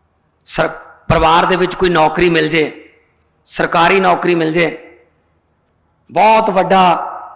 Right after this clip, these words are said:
ਬਦਲਾਅ ਇੱਕ ਪਰਿਵਾਰ ਦੇ ਜੀਵ-, ਜੀਵਨ ਪੱਧਰ 'ਚ ਆ ਜਾਂਦਾ ਹੈ। ਸੋ ਅੱਜ ਮੈਂ ਤੁਹਾਨੂੰ, ਤੁਹਾਡੇ ਘਰਾਂ ਦੇ ਵਿੱਚ ਪੱਚੀ ਸੌ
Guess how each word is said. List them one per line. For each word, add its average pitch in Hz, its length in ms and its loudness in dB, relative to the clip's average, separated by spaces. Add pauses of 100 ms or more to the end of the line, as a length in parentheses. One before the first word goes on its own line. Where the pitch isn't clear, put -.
(920)
ਬਦਲਾਅ 175 560 2
ਇੱਕ 196 240 -2 (680)
ਪਰਿਵਾਰ 170 420 2
ਦੇ 175 320 0 (1600)
ਜੀਵ-, 180 640 -6
ਜੀਵਨ 180 340 -4
ਪੱਧਰ 196 320 -2
'ਚ 190 120 -6
ਆ 143 80 0
ਜਾਂਦਾ 135 320 -6
ਹੈ। - 160 -20 (220)
ਸੋ 170 120 -2
ਅੱਜ 165 180 -2
ਮੈਂ 180 180 -2
ਤੁਹਾਨੂੰ, 165 600 -2 (840)
ਤੁਹਾਡੇ 180 320 0
ਘਰਾਂ 175 300 0
ਦੇ 160 140 -2
ਵਿੱਚ 160 460 -2 (880)
ਪੱਚੀ 180 420 -4
ਸੌ 165 520 -2